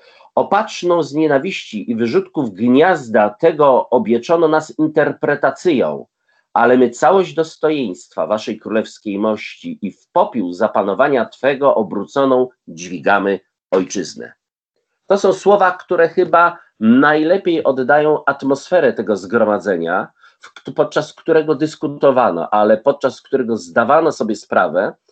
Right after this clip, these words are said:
że podjęte decyzje być może, nikt nie był tego pewny, ale być może uzdrowią Rzeczpospolitą. Leduchowski również wygłosił mowę żegnającą króla. Podczas obrad zgłaszano wątpliwości wobec niektórych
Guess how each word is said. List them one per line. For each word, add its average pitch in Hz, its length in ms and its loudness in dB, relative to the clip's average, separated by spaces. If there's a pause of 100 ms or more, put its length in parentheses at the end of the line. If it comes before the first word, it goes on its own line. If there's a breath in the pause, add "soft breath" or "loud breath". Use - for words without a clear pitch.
(220)
że 107 200 0
podjęte 143 560 0
decyzje 127 840 0 (360)
być 98 420 -2
może, 120 680 2 (320)
nikt 113 280 -4
nie 131 120 0
był 90 120 -6
tego 85 260 -10
pewny, 85 280 -4
ale 160 140 2
być - 240 -10
może 104 300 -2
uzdrowią 110 680 -4 (240 soft breath)
Rzeczpospolitą. 110 920 -2 (1400)
Leduchowski 180 580 0
również 156 360 0
wygłosił 131 440 -2
mowę 123 320 0 (280 loud breath)
żegnającą 123 920 0
króla. - 340 -18 (680 soft breath)
Podczas - 360 -2
obrad 151 340 2
zgłaszano 131 500 0
wątpliwości 127 640 -2
wobec 113 340 0
niektórych 110 480 -2